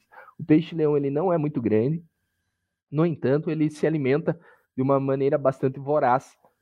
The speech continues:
né, por-, portanto, podendo levar em um desequilíbrio ambiental nos ecossistemas. E, no caso, o peixe-leão especificamente, ele está associado, é, às regiões de corais. Portanto, ele é um, uma espécie que, que, é, tem hábitos,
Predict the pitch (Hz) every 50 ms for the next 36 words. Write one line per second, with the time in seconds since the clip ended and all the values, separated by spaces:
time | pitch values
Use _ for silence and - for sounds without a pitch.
0 | _ _ _ _ 104 104 110 - - 110 - 113 - 107 - _ _ _ _ _
1 | 127 117 107 113 - - 117 123 127 - _ - 127 123 123 123 127 127 127 117
2 | 110 110 113 117 117 120 127 131 127 139 131 135 135 135 - 135 120 123 131 127
3 | 135 127 127 123 117 110 110 110 117 120 127 127 135 139 139 127 123 131 123 -
4 | - - 143 - _ - 120 123 120 104 98 - - - _ - 123 120 117 117
5 | 113 113 113 113 113 110 110 110 113 151 190 - - 147 151 151 151 139 135 113
6 | - 113 127 123 - 139 135 139 - 127 123 127 135 131 - _ 123 120 - -
7 | 170 170 - - 120 110 113 123 147 156 151 - 101 113 120 - - - 127 135
8 | - 147 143 - _ 120 120 127 139 135 - - _ _ _ _ _ _ _ _
9 | _ - 107 113 113 113 117 117 120 120 117 110 113 113 113 110 113 120 117 139
10 | 139 131 123 135 127 135 131 127 135 135 135 135 - 165 160 123 117 123 123 120
11 | - - _ _ _ _ _ 117 113 101 117 123 123 123 - 127 123 123 123 120
12 | 120 120 117 113 107 104 104 113 - - 107 113 113 117 - - - 127 131 -
13 | - - 147 - - _ _ - - - _ _ _ _ - 120 120 117 113 110
14 | 110 98 95 98 87 98 - - 101 110 110 104 - - 135 135 127 123 139 156
15 | 156 139 123 - _ - 104 87 - -